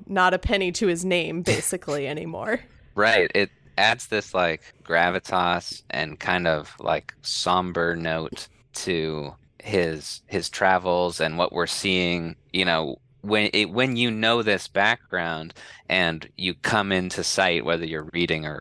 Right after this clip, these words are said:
Speaker 2: or watching Fellowship, of Weathertop, there's this different feeling that hits you. Instead of, like, "Oh, cool, some, like, ruins or something," instead, you're saying, "Oh, wow,"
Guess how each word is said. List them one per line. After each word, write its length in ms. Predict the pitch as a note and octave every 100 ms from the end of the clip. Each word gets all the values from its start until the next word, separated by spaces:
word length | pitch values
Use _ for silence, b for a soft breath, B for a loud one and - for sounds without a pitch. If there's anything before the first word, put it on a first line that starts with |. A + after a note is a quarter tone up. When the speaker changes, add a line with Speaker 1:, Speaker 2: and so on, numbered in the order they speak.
| -
Speaker 2:
or 80 |
watching 460 | C#2+ D#2+ E2 - D#2
Fellowship, 580 | - F2 E2 - C#2+ - _
of 540 | - G2+ F#2 D#2+ D#2+ - _
Weathertop, 600 | F#2 G#2 F#2 - D#2+ D2+ - _ -
there's 380 | G2+ F#2+ E2 -
this 200 | F#2+ -
different 360 | A#2 - F2+
feeling 360 | - B2 A#2 F2
that 120 | D#2+
hits 300 | G#2+ F2+ -
you. 120 | D#2+
Instead 240 | E2 - G#2
of, 80 |
like, 160 | G2 - D3+
"Oh, 140 | E3
cool, 440 | - E3 C3 F#2+ E2
some, 180 | G2
like, 200 | F#2+ F2 - E2+
ruins 500 | F2+ A#2+ A2 F2+ E2+
or 80 |
something," 540 | D#2+ E2+ D2+ E2+ E2 F2 B B B - _ _ _ -
instead, 800 | F#2 F2+ - C#3+ C#3 F2+ F2 G2+ B B
you're 460 | - F2+ E2+ E2+ D2+
saying, 680 | - - F#2 E2+ E2 D#2+ D#2 - _ _
"Oh, 160 | F#2+ G#2+
wow," 540 | D#2+ F2+ F#2+ D2 -